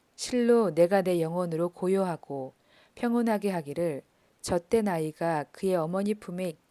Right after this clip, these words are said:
있음 같게 하-, 하였나니 내 영혼이 젖된 아이와 같도다. 이스라엘아,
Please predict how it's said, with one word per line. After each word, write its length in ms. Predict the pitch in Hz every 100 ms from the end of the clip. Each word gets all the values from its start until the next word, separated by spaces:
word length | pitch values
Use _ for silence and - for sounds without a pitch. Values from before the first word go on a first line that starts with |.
| _ -
있음 400 | 180 - 220 208
같게 380 | 165 - -
하-, 100 | 185 196
하였나니 800 | - 226 233 214 160 143 143 135 - _ _ _ _
내 200 | 185 202
영혼이 540 | 190 165 160 165 165 143
젖된 400 | - 165 202 190
아이와 360 | 156 151 170
같도다. 640 | 175 160 - 147 139 131 143 _ _ _ _ _ _ _ _ -
이스라엘아, 760 | 190 214 196 175 165 170 135